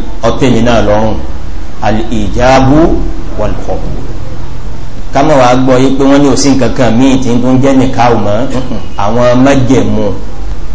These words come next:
àwọn súnánù ń bẹ. Kódà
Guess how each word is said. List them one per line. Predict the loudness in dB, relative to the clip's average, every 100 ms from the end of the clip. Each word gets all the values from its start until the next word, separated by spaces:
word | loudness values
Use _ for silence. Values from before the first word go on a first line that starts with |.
| -2 -2 -2 -2
àwọn | 0 0 0 0
súnánù | 0 2 2 4 2 2
ń | 0 0
bẹ. | 0 0 -2 -2 -2 -2 -2 -2 -2 -2 -2 -2 -2 -2 -2 0
Kódà | 2 2